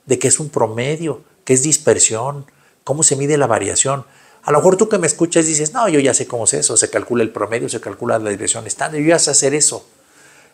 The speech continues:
Y yo te cuestionaría si realmente sabes hacer eso. Porque no es lo mismo sacar, y voy a poner este ejemplo, sacar el promedio de una estación de trabajo de cuánto tiempo se tarda.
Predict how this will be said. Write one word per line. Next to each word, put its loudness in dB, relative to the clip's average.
Y -2
yo 6
te 0
cuestionaría 2
si 2
realmente -2
sabes -2
hacer -2
eso. -12
Porque 2
no 6
es 4
lo 4
mismo -6
sacar, -2
y -10
voy -2
a -2
poner -2
este -2
ejemplo, -8
sacar 0
el 2
promedio 4
de 4
una 0
estación 0
de 2
trabajo -2
de -2
cuánto -2
tiempo -6
se 0
tarda. -8